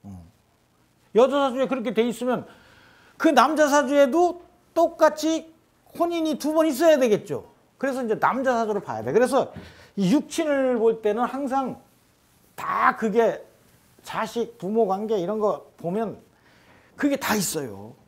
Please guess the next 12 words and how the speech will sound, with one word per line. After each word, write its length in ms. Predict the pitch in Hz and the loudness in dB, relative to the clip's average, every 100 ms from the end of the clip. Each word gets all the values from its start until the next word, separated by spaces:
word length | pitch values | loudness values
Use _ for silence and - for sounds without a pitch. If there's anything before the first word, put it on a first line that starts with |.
| _ _ | _ _
어? 200 | 101 143 - _ _ _ _ _ _ _ _ _ _ _ _ _ _ _ _ _ _ | -18 -18 -20 _ _ _ _ _ _ _ _ _ _ _ _ _ _ _ _ _ _
그래서 340 | 285 285 285 | 0 4 4
그 420 | 233 247 226 220 208 | 4 6 8 8 6
남자 300 | 190 262 285 | 4 4 4
사주를 480 | 262 262 226 240 226 | 6 4 2 2 2
한번 280 | 220 214 | 0 -4
꺼내봐라 440 | 208 233 208 185 190 | -4 -4 0 2 0
그랬어요. 340 | 160 147 139 | -2 -4 -8
그러니까 220 | 131 131 | -8 -6
남자 420 | 135 147 220 247 240 | 2 2 2 2 2
사주를 440 | 226 214 196 190 | 4 2 2 -2
보니까 1040 | 165 143 120 - 110 113 127 147 131 98 | -2 -6 -8 -12 -12 -6 0 2 2 -2